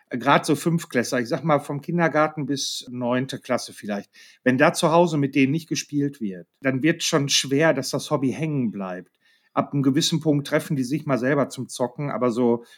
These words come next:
Fünftklässler machen das erstmal noch nicht in der Regel oder auch Grundschüler machen das erstmal noch nicht. Und wenn die das dann sich dann wünschen und kaufen und die können das den Eltern oder irgendeinem älteren Bruder oder wem auch immer in der Familie erklären,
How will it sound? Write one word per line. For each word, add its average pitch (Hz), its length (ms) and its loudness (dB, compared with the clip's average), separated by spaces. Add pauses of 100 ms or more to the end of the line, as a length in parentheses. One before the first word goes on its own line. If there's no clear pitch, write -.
Fünftklässler 147 760 2
machen 139 280 0
das - 300 -2
erstmal 123 420 -4
noch 107 200 -6
nicht 113 200 -10
in 104 80 -10
der 107 140 -4
Regel 104 240 -8
oder 104 180 -4
auch - 140 -10
Grundschüler 127 560 -4
machen 117 280 -4
das 104 220 -10
erstmal 95 380 -16
noch - 160 -20
nicht. - 240 -20 (720)
Und 123 240 2
wenn 131 120 6
die 135 120 4
das 131 200 4
dann 123 200 0
sich 131 120 -4
dann 120 240 0
wünschen 156 520 2
und 120 160 -12
kaufen 156 300 0
und 127 60 -4
die 123 100 -4
können 135 180 -4
das 123 120 -4
den 135 120 -2
Eltern 127 420 -2
oder 120 200 0
irgendeinem 131 580 -4 (140)
älteren 127 440 0
Bruder 127 460 0
oder 117 200 -2
wem 131 160 0
auch 131 160 -4
immer 147 120 -6
in 110 60 -4
der 113 100 -6
Familie 113 400 -4
erklären, 135 600 -6